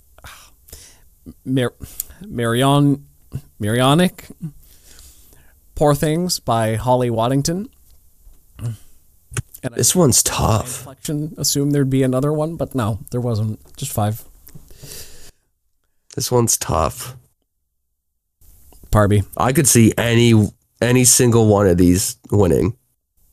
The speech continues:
Speaker 1: I'm going Barbie.
Speaker 2: And I wouldn't be upset about it. Yeah, it's probably Barbie.
Speaker 1: The entire thing about Barbie is the different outfits. And this movie
Speaker 2: Yeah.
Speaker 1: makes them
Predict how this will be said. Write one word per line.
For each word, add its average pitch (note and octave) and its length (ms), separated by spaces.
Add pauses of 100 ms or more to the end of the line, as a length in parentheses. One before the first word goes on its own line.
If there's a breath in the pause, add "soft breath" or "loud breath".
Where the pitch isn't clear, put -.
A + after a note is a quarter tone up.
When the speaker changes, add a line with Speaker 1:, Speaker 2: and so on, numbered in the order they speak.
(120)
Speaker 1:
I'm A#2+ 100
going A2+ 240
Barbie. - 160
Speaker 2:
And G#2+ 80
I G#2 60
wouldn't G#2 300
be G#2+ 100
upset G2+ 360
about E2+ 280
it. C2 200 (760)
Yeah, C#3+ 500 (160)
it's A#2 120
probably G2+ 300
Barbie. F#2+ 400
Speaker 1:
The D3+ 200
entire E3 420
thing B2 320
about A#2 320
Barbie B2 440 (500)
is A2+ 160
the A#2+ 100
different B2 400
outfits. A2 560 (880)
And B2+ 140
this B2 180
movie C3+ 220
Speaker 2:
Yeah. A2 560
Speaker 1:
makes A2 80
them A#2+ 180